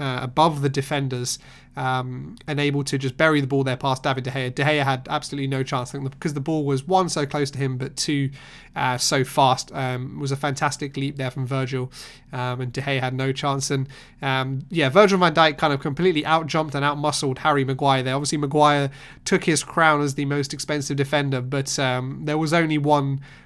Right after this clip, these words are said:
best defender, um, there, and it was very obvious to see that that was Virgil van Dijk. And I guess the, I guess you kind of look at the comparison, you go, maybe eighteen months ago,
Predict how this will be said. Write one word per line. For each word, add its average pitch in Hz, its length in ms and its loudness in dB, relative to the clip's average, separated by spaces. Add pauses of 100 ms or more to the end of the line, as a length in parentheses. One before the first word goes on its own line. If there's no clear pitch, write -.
(160)
best 143 320 2
defender, 131 540 -2 (460)
um, 127 380 -2
there, 131 300 2
and 127 120 -2
it 139 60 -2
was 135 120 -2
very 139 240 2
obvious 131 300 0
to 131 80 -8
see 135 180 -2
that 131 80 -8
that 135 160 -2
was 135 140 -4
Virgil 135 320 -2
van 131 240 -6
Dijk. 135 300 0
And 135 180 -4 (320)
I 151 80 2
guess 180 180 4
the, 175 160 -2
I 160 60 4
guess 185 200 4
you 175 80 -2
kind 175 160 2
of 156 80 0
look 175 160 2
at 175 60 -2
the 151 80 -4
comparison, 147 640 2
you 135 140 -4
go, 139 200 2
maybe 143 460 0
eighteen 175 400 2
months 151 300 0
ago, 127 260 -2